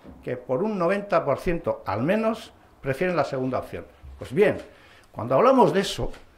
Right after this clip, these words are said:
estamos hablando de autogobierno, de quién tiene el poder político para hacer frente a los problemas de la gente. Pero, en definitiva, estamos en un contexto, que es lo que nosotros tratamos también de trasladar a la gente, que es un contexto de involución democrática en el Estado español.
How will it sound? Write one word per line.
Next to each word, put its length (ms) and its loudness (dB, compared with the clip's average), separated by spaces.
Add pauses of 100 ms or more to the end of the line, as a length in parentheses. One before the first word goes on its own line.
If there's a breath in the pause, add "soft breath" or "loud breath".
(160)
estamos 380 -4
hablando 320 2
de 80 2
autogobierno, 640 -2 (600 soft breath)
de 180 -4
quién 320 2
tiene 240 4
el 120 2
poder 340 0
político 580 0
para 140 0
hacer 180 0
frente 320 2
a 60 4
los 160 -4
problemas 540 2
de 100 -8
la 80 -6
gente. 320 -14 (1800 loud breath)
Pero, 400 6
en 140 4
definitiva, 540 6
estamos 380 4
en 120 6
un 80 6
contexto, 800 4
que 80 -2
es 120 0
lo 100 8
que 100 4
nosotros 400 0
tratamos 580 2
también 280 2
de 80 2
trasladar 920 0
a 180 -6
la 120 -2
gente, 580 -2
que 80 -4
es 140 -4
un 80 -4
contexto 440 -4
de 100 -2
involución 420 -2
democrática 500 -2
en 80 0
el 60 -4
Estado 240 -8
español. 480 -2